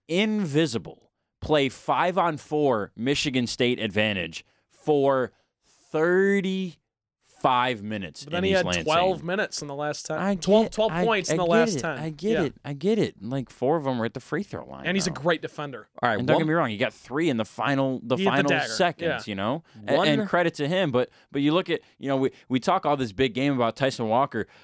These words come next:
Speaker 1: uh, a-, against Purdue. He had eight points.
Speaker 2: Yeah.
Speaker 1: He had three in the final second.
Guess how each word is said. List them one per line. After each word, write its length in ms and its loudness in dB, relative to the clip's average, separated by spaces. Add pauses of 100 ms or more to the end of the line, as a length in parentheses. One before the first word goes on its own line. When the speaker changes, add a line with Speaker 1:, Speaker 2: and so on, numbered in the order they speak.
(120)
Speaker 1:
uh, 160 2
a-, 140 0
against 340 0
Purdue. 300 2 (100)
He 80 -2
had 100 4
eight 140 0
points. 440 -2 (680)
Speaker 2:
Yeah. 160 -10
Speaker 1:
He 140 2
had 120 0
three 340 0
in 100 0
the 100 2
final 360 0
second. 420 -2